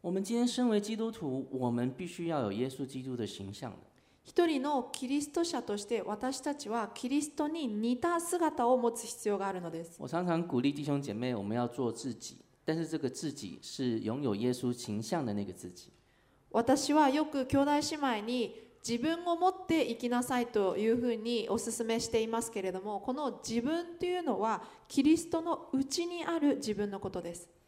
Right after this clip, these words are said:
Speaker 1: 而且我们要谨慎自己，我们不要有虚荣心。
Speaker 2: そして自分たちに、えーと、見えっ張りな心を持ってはいけないことを絶えずリマインドする必要があると思います。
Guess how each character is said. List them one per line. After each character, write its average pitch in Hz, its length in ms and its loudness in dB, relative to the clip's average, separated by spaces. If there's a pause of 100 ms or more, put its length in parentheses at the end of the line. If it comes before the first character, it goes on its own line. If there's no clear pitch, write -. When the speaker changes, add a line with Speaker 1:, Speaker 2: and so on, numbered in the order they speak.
(180)
Speaker 1:
而 208 80 -4
且 208 120 -2
我 185 60 2
们 147 140 4
要 180 80 6
谨 139 240 0
慎 151 200 -2
自 147 160 -4
己， 117 200 -4
我 104 80 -2
们 104 160 -2
不 104 140 2
要 180 180 2
有 117 120 4
虚 117 200 -4
荣 98 180 -2
心。 101 340 -10 (840)
Speaker 2:
そ - 160 0
し 247 100 -2
て 302 420 -2 (180)
自 240 140 0
分 311 180 4
た 285 120 2
ち 220 180 -4
に、 240 300 2
え 202 140 -4
ー - 20 -4
と、 190 200 -2
見 226 200 8
え 339 80 10
っ 339 80 -2
張 392 120 8
り 381 100 -2
な 233 120 4
心 294 640 10
を 247 60 6
持 262 160 2
っ 294 80 -10
て 254 120 2
は 202 180 2
い 233 100 -4
け 285 140 0
な 294 140 0
い 294 80 -4
こ 294 120 0
と 294 280 2
を 240 100 2
絶 - 140 -8
え 302 160 -4
ず 277 200 -8
リ 233 100 -4
マ 233 140 -4
イ 240 40 -4
ン 233 80 -4
ド 254 100 0
す 262 140 -4
る 233 80 -6
必 - 200 -10
要 208 80 -4
が 202 120 -6
あ 190 40 -6
る 185 80 -8
と 175 100 -10
思 170 160 -10
い 160 40 -12
ま 160 160 -14
す。 - 140 -18